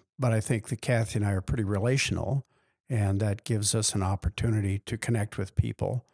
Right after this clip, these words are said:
Um, our journey, uh, our journey really started out as teaching peacemaking in, in South Asia. And so we have a, we have a, a considerable track record of that and still doing it.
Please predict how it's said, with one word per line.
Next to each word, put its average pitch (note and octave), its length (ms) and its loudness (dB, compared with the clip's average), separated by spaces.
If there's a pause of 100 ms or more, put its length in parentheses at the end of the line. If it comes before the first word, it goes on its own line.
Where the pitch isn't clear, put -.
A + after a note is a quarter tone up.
(560)
Um, G2 360 2 (320)
our B2+ 160 4
journey, A2+ 420 4 (640)
uh, A2+ 220 -4 (1200)
our C3+ 120 4
journey A#2 280 4
really A2 240 2
started G#2 400 2
out A2+ 180 2
as F#2+ 120 -2
teaching G2+ 420 -4
peacemaking A2 720 -2
in, F#2+ 280 -2
in B2 140 -2
South G2 400 -2
Asia. - 460 -8 (560)
And G#2+ 160 -2
so - 140 0
we A2+ 80 4
have G#2+ 120 2
a, F#2 160 0 (240)
we B2 120 0
have G2+ 100 0
a, F2+ 140 -2 (420)
a A2+ 80 -2
considerable A#2+ 580 0
track A2+ 460 0
record G#2+ 320 -2
of F#2+ 80 -2
that G2 160 0
and G#2+ 100 -6
still G2 240 -4
doing B2+ 340 0
it. F#2+ 140 -2